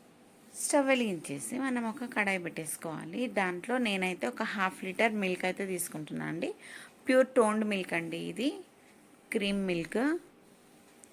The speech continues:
చిక్కటి పాలు తీసుకుంటేనే బాగుంటుందండి ఏ స్వీట్కైనా కానీ. ఈ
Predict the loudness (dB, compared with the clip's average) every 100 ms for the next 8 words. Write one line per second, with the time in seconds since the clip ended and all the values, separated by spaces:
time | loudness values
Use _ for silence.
0 | -20 -20 -20 -20 -20 -4 -2 2 2 4
1 | 4 2 -2 -4 -2 0 2 2 0 0
2 | -2 0 0 0 -2 -2 -2 -2 -2 -2
3 | -2 -2 0 -2 -4 -20 -20 -20 -20 -20
4 | -20 -20 -20 -20 -20 -20 -6 0